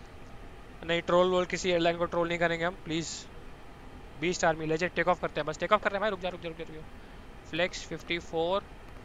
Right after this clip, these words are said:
flap one, slash, down, zero point टू, इसके बिना टेक ऑफ नहीं कर सकते, इतना time लगता ही है। फ़ोर सेवेंटी फ़ाइव, next phase,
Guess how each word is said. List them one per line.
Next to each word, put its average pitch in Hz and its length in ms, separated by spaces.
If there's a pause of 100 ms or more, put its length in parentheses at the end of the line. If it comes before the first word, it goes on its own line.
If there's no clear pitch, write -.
(520)
flap 156 300 (240)
one, 170 280 (760)
slash, 160 720 (260)
down, 156 340 (1600)
zero 156 260 (140)
point 156 280 (200)
टू, 165 120 (260)
इसके 160 180
बिना 165 140
टेक 165 200
ऑफ 160 120
नहीं 160 100
कर 151 80
सकते, 165 240
इतना 165 220
time 151 200
लगता 139 220
ही 147 120
है। 160 120
फ़ोर 156 280
सेवेंटी 147 460
फ़ाइव, 151 380 (1600)
next 143 260
phase, 156 460